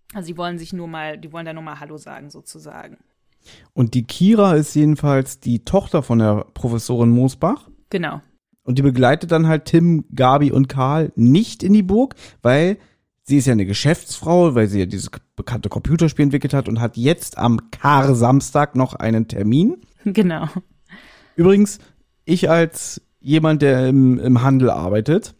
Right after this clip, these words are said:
Speaker 1: Mhm.
Speaker 2: aber auch evangelisch aufgewachsen ist. Also ich war ja auf einer evangelischen Schule, ich bin zwar seit zweitausendvier, äh, nicht mehr in der Kirche, ich bin ausgetreten und so,
Speaker 1: Mhm.
Speaker 2: aber durch den Religionsunterricht wusste ich ja immer, dass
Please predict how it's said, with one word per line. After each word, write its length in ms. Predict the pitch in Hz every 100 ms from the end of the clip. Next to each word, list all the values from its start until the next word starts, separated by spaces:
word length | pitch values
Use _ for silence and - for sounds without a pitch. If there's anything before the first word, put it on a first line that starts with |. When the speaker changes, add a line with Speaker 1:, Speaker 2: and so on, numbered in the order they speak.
| _
Speaker 1:
Mhm. 340 | - 196 202 254 _ _ _ _ -
Speaker 2:
aber 260 | 143 160
auch 300 | 113 147 - -
evangelisch 920 | - 147 160 143 143 165 160 156 - - -
aufgewachsen 800 | 123 147 - 120 107 - - 85
ist. 260 | 87 -
Also 160 | - 101
ich 100 | 110
war 140 | 117
ja 80 | 127
auf 140 | 120
einer 120 | 123 117
evangelischen 540 | 117 117 117 113 113
Schule, 320 | 151 175 185
ich 100 | 139
bin 140 | 123 120
zwar 300 | 127 117 107
seit 240 | 117 -
zweitausendvier, 960 | 123 113 120 117 - 127 107 113 113 110
äh, 40 |
nicht 220 | 113 117
mehr 80 | 123
in 60 | 113
der 80 | 120
Kirche, 280 | 160 175
ich 60 | 151
bin 120 | 120
ausgetreten 560 | 113 147 165 - 151 143
und 100 | 147
so, 220 | 147 156 - - -
Speaker 1:
Mhm. 220 | 202 202
Speaker 2:
aber 500 | 127 135 131 135 131 _ _ _ _
durch 200 | 143 131
den 100 | 135
Religionsunterricht 920 | 127 131 127 156 196 151 135 143 147
wusste 260 | 127 156 180
ich 80 | 165
ja 140 | 143
immer, 200 | 139 151
dass 280 | 139 135 -